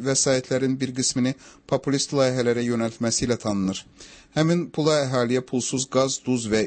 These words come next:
işıq verilməsi ilə yanaşı, Türkmənistanda nəhəng qış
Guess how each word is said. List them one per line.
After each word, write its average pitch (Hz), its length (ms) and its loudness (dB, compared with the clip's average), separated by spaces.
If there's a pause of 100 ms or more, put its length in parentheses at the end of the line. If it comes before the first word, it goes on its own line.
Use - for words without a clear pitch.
işıq 131 240 -2
verilməsi 107 480 0
ilə 147 140 2
yanaşı, 165 400 0 (420)
Türkmənistanda 165 720 2
nəhəng 139 380 0 (100)
qış 151 220 -2